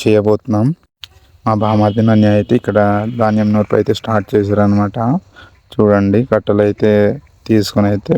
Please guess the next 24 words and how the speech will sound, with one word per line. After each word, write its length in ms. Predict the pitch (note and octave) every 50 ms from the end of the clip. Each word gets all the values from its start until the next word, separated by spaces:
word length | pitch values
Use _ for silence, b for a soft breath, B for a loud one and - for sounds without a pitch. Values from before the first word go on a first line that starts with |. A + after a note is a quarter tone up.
| -
మిషన్లోకి 480 | A2+ G#2 - - G#2+ G#2 G2+ G2+ G2+ A2 G#2+
వేస్తున్నారనమాట. 720 | G2+ G2+ G2+ - - G#2+ G#2 G#2 G#2 G#2 G#2+ A2+ A2 - - A#2+ C#3 B B B B B B B B _ -
కిందన 360 | - G#2+ G2+ G#2 G#2 G#2 G2+ G#2
ధాన్యం 280 | G#2 G#2 G#2 G#2+ G#2 G2+ G#2
పట్టుకునే 420 | G#2 - - G2 G#2 G#2 G#2 G#2 G2+
వాళ్ళు 180 | G#2 G#2 G2+ G2 - -
కూడా 160 | A2 G#2+ G#2+ G2+
ఉన్నారు 340 | G2+ G2 G2 G2 F#2+ G2+ G#2 C3 D3+ - _ - _ -
చూడండి. 460 | - G#2+ G2+ G2+ G2+ G2+ G2+ G2 G2+ B2 E3 _ - - _ _ _ _ _ _ _ _ _ _ _ _ _ - A#2
అలాగే 320 | G#2+ G#2+ G#2+ G2+ G#2+ A2 G#2+ G#2+
మిషన్ 300 | G#2 G2 - A2 G#2 G#2 G#2
ఆపరేటింగ్ 460 | G2+ G2 - G#2 G2+ - G#2+ G#2 G2 -
చేసే 220 | G#2 G2+ G2 G#2 G#2 G2+
ఆయన 180 | G2+ G2+ G#2 G2+ G2+
అయితే 240 | G2 - - A2+ A2+ A#2 A2+ G#2+ G#2 G2+ G#2
ధాన్యం 300 | G#2 G2+ G#2 G#2 G#2 G#2 G#2
ఎలా 120 | G2+ G2+ G2+ G2+
వస్తుంది 340 | G2 - - G#2 G#2 G2+ G2+ G2+
ఏంటన్నది 360 | - G#2 G2+ G2+ G2+ F#2+ - -
చూస్తున్నారు 540 | G2+ G2 F#2 - - G2+ G2+ G2 G2 G2 G#2 G#2+ -
చూడండి. 480 | A2 G#2 G2 G2 G2 G2 G2+ G2+ G#2+ A#2 E3 - - - _ - - _ _ _ _ _ _ _ _ A2+
వచ్చిన 300 | G#2 - - - G#2+ G#2+ G#2 G2+ G#2
ధాన్యం 280 | G2+ G2+ G2+ G#2 G#2 G#2 G2+
అయితే 260 | G2+ - - A#2